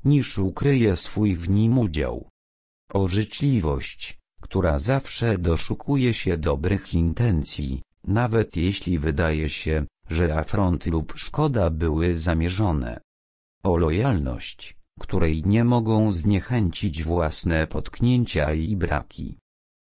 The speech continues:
O uniżenie, które odczuwa przykrość z powodu upadku wroga i cieszy się z własnych upokorzeń. O mądrość, która wie, kiedy mówić, a kiedy milczeć.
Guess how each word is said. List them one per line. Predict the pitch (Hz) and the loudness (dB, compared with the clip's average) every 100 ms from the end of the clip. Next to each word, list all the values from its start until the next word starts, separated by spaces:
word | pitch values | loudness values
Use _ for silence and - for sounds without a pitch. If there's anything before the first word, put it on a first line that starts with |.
| _ | _
O | - 98 | -4 0
uniżenie, | - 78 82 76 - 60 120 - _ - | 2 0 -2 -4 -4 -8 -10 -14 _ -18
które | - 107 80 | -4 0 2
odczuwa | 71 69 - 139 131 98 | 2 -2 -4 -2 0 0
przykrość | - - 127 110 101 95 - - - | -2 -4 -2 0 0 0 -8 -12 -6
z | - | -4
powodu | 85 85 120 110 104 | -2 0 0 2 0
upadku | 101 110 131 143 - 85 78 | 0 -2 -2 -2 0 0 2
wroga | 85 85 85 87 82 | 0 0 0 0 0
i | 85 95 | -2 -6
cieszy | - 151 147 135 117 | -2 -2 0 0 -2
się | - 85 | 0 -2
z | 73 | -2
własnych | 82 85 78 - 85 - | 0 0 0 -2 -2 -2
upokorzeń. | 87 78 80 - 95 78 78 69 67 - _ _ _ _ _ - | -4 -2 -4 -2 -2 0 -2 -2 -4 -10 _ _ _ _ _ -4
O | 76 | -2
mądrość, | 76 117 131 80 73 71 - - - - - - | 2 2 2 2 -2 -4 -6 -12 -16 -18 -20 -18
która | - 95 85 | -4 0 0
wie, | 85 117 95 64 - - _ | 2 2 2 0 -6 -18 _
kiedy | - 92 80 80 | -4 -2 0 0
mówić, | 80 120 110 73 65 - - _ - | 2 2 2 -2 -4 -10 -10 _ -6
a | 104 | -6
kiedy | - 82 85 | -2 -2 2
milczeć. | 90 98 101 80 - - - - | 4 4 2 -2 -6 -8 -10 -16